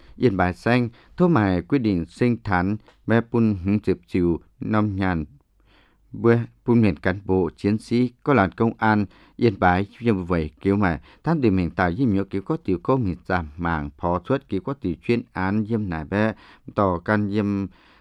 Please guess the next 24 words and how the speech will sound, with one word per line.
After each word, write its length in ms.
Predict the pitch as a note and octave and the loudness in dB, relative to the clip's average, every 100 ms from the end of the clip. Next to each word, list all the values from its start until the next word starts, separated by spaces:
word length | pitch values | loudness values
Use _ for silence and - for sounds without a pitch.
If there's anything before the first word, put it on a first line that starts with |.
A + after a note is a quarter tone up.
| _ - | _ 0
tiểu 260 | A2 F2+ - | 0 0 2
công, 340 | A2+ G#2+ G2 - _ _ _ _ _ A2 | 2 2 0 -6 _ _ _ _ _ -4
nai 340 | A2+ B2 B2 | 2 2 2
bé, 280 | G#2+ A#2+ A#2+ - _ _ _ _ _ _ | 0 -2 -2 -8 _ _ _ _ _ _
hiện, 260 | - G#2+ - _ _ _ _ | 2 2 2 _ _ _ _
hiện, 280 | G2 G#2 - - _ _ - | -2 0 0 -6 _ _ -4
cúng 340 | G2+ G#2 A#2 - | 0 2 0 0
ép, 200 | A#2+ - _ _ _ _ _ _ _ _ _ _ _ _ _ _ | -2 -2 _ _ _ _ _ _ _ _ _ _ _ _ _ _
chip, 200 | D3+ E3 - - - A#2+ | 2 2 0 -18 -6 2
bó, 240 | C#3 - - | 2 2 0
cho, 240 | C#3 C#3+ - _ | 2 2 0 _
kiểu 120 | A2+ G#2+ | -4 0
có 160 | D#3 | 0
làn 220 | B2 E2 D#2+ | 0 -2 -6
miền, 320 | G2 G2+ F2 C#2 - _ _ _ _ _ _ _ _ | -4 -2 -2 -6 -12 _ _ _ _ _ _ _ _
mày, 320 | A2 G#2 E2 - _ _ _ _ - | 0 0 -2 -8 _ _ _ _ 2
thiếu, 300 | D3+ C#3+ A2+ | 4 4 2
yếm 160 | A#2+ G2 | 0 0
nải 160 | D#2 | -2
bé, 240 | F2 G#2 G#2 _ _ A2 G2+ | -2 -4 -4 _ _ -2 2
cháu 140 | G2 G2 | 0 0
xuất 120 | D#3 - | -4 -4
dùn, 160 | E2+ D2 - | -6 -6 -2
cháu 220 | F#2 F#2+ | 0 0